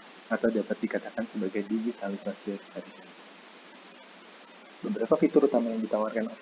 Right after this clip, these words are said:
aplikasi Open Sesame pada pengguna adalah desain antarmuka pengguna yang mudah,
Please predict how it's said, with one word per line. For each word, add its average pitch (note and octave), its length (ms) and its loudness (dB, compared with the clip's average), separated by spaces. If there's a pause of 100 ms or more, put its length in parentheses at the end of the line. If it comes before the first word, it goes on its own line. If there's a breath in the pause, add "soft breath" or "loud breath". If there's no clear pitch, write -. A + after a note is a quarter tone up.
(120)
aplikasi B2 480 2
Open F#3+ 240 -6
Sesame G2+ 240 -4 (640)
pada G2+ 160 0
pengguna G#2 560 2
adalah G2 320 -4
desain B2+ 400 2
antarmuka G#2+ 480 -2
pengguna G2+ 320 -2
yang G#2 160 -6
mudah, F#2+ 240 4